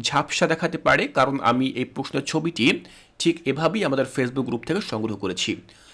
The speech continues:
তবে সমস্যা নেই, আমি তোমাদেরকে স্পষ্টভাবে পড়ে বুঝিয়ে দেব। তো গ বিভাগে আমরা যে রচনামূলক প্রশ্নগুলো পাবো, সে প্রশ্নগুলো হচ্ছে কী কী? দেখো, এক নম্বরে বলা হয়েছে, পারিবারিক বিনিয়োগ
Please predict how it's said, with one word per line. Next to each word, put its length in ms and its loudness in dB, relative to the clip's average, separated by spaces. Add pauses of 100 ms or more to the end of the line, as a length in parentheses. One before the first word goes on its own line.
(200)
তবে 140 2
সমস্যা 420 2
নেই, 280 4
আমি 200 4
তোমাদেরকে 360 0
স্পষ্টভাবে 600 0 (100)
পড়ে 360 4 (400)
বুঝিয়ে 260 2
দেব। 220 -2 (580)
তো 80 2
গ 200 6
বিভাগে 460 4 (120)
আমরা 280 6
যে 120 2
রচনামূলক 440 2
প্রশ্নগুলো 400 2
পাবো, 360 2
সে 180 -2
প্রশ্নগুলো 440 0
হচ্ছে 260 -2
কী 120 -6
কী? 100 -6
দেখো, 360 0 (120)
এক 220 2
নম্বরে 220 0
বলা 180 4
হয়েছে, 420 0 (640)
পারিবারিক 480 4 (100)
বিনিয়োগ 480 2